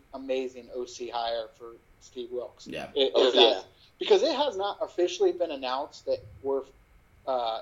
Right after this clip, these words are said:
Speaker 1: interviewing him for a head coach.
Speaker 2: Mm.
Speaker 1: Like, there were reports from Jay Glazer, so there's some conflicting stuff out there. And my wonder is if it's, he's in, he has family in North Carolina. He,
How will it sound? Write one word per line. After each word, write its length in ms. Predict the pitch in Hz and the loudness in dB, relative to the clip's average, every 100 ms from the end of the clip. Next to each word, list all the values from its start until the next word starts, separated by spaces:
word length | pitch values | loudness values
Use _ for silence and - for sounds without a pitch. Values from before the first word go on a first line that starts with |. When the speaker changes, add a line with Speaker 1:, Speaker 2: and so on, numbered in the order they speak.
| - | -8
Speaker 1:
interviewing 480 | 143 139 131 123 113 | -4 -4 -6 -12 -12
him 140 | 117 | -14
for 140 | 117 110 | -12 -12
a 20 | |
head 120 | 113 - | -12 -14
coach. 180 | 117 123 _ _ - | -14 -14 _ _ -4
Speaker 2:
Mm. 40 | |
Speaker 1:
Like, 140 | 160 156 | -2 6
there 100 | 175 | 6
were 200 | 175 165 | 8 4
reports 440 | 160 175 170 185 | 2 4 4 4
from 160 | - 165 | 0 0
Jay 200 | 170 160 | 2 2
Glazer, 460 | 151 143 160 190 185 | 2 0 4 2 4
so 180 | - 151 | 0 0
there's 160 | 147 | -2
some 140 | 151 139 | -6 -12
conflicting 540 | 143 - 185 180 147 | -14 -2 -2 -2 -8
stuff 320 | - 151 151 | -2 -2 2
out 200 | 180 180 | 0 2
there. 200 | 214 220 220 - _ _ _ _ | 0 0 -2 -20 _ _ _ _
And 120 | 214 160 | -2 4
my 240 | 180 220 - - | 4 4 -2 0
wonder 480 | 208 170 165 160 147 | 4 4 4 2 4
is 180 | 143 143 | 2 -2
if 100 | 135 - _ _ _ | -4 -10 _ _ _
it's, 220 | 147 - - _ _ | -2 -2 -18 _ _
he's 180 | 147 147 | -14 -4
in, 260 | 156 175 175 - | -4 -4 -10 -14
he 160 | 143 147 | -12 -4
has 240 | 147 156 - | 2 2 0
family 300 | 165 165 160 | -6 -4 -4
in 60 | |
North 180 | 151 156 | -4 -4
Carolina. 380 | - 156 120 107 - _ _ _ _ | -2 -2 -2 -10 -20 _ _ _ _
He, 220 | 139 - | -4 -4